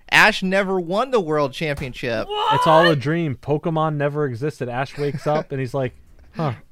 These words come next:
Speaker 3: Which didn't they? I
Speaker 2: That
Speaker 3: feel like
Speaker 2: was
Speaker 3: they, they
Speaker 2: weird.
Speaker 3: did that whole, like, fake flashback in, like, an episode. Uh, I forget what series was it, in the Black and White series or X and Y series, where, like, he wakes up in this dream state where it's like it's a regular world. There was no Pokemon. He had to get up early for it to go get from Professor Oak.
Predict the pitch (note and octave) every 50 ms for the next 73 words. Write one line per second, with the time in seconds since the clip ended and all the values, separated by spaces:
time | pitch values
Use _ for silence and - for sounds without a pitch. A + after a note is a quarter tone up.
0 | - - - - - D3 C#3+ - - F3+ G#3 G3 G3+ F#3 E3 D#3 C#3+ D3 D3+ D3
1 | F3 F#3+ G3 F#3 C#3 D#3+ D#3+ D#3 D3+ D#3 D3 C3+ D3+ D3+ D3 D#3 D3+ D3+ C3+ C3+
2 | D3 C#3+ C#3+ C3+ B2+ - - - - - - C#3 C3 B2+ - - - - - -
3 | - C3+ B2 C3 B2+ - - - A#2+ A2 G#2+ - - A2+ A2+ A2+ G#2+ - A#2 A#2
4 | A2+ A#2 - A#2 - - A#2+ G#2+ G#2 G#2 - _ _ - - - - - A2+ G#2+
5 | G#2+ G#2 G#2 G#2 G2+ - G#2 A2 G#2+ - C#3+ A#2+ C3+ B2+ A#2+ A#2+ A2+ - - B2
6 | A#2 A2 G#2+ A2+ B2 B2+ C3 B2+ B2+ A#2 - C3 B2+ B2+ - C3 B2+ B2+ B2+ B2
7 | - - C3 C3 B2 A#2 A2 A2+ A2 - - A#2 A2 A2 A2+ A2+ - - B2 A#2
8 | A#2 A2+ - A2+ A2+ A2 G#2+ G#2 - - - - - - - C#3+ C3 A#2+ B2 C3
9 | - - - D3 C3+ C3+ - C#3+ B2+ A#2+ A#2 - - - C3 A#2+ B2 A#2 - -
10 | C3+ B2 A#2+ A2 B2 A#2 A2+ A2+ G2+ - A#2+ A2+ G#2 - - - A2+ - C3 A2+
11 | G2+ A2 A#2+ A#2 B2 B2 B2+ B2 A#2+ A2 A#2 A#2+ B2 B2 B2 A#2+ A#2+ A2 - -
12 | - - - - A2+ G#2+ A#2 B2+ B2+ - - C3+ B2+ A#2 - C3 B2 A#2+ - C3
13 | B2 B2 B2 A#2 G#2+ B2 A#2 A#2 B2 G#2+ B2 B2 B2 A#2 - A2+ A#2 A#2+ B2 B2+
14 | B2 A2+ - - B2 B2 B2 A#2+ - A#2+ G#2+ A#2+ A2+ B2+ C3 A#2 - C3 A#2 B2
15 | A#2 - C3+ B2 A#2 - C3+ B2+ B2+ A#2+ A#2+ A#2+ B2 B2 A#2 -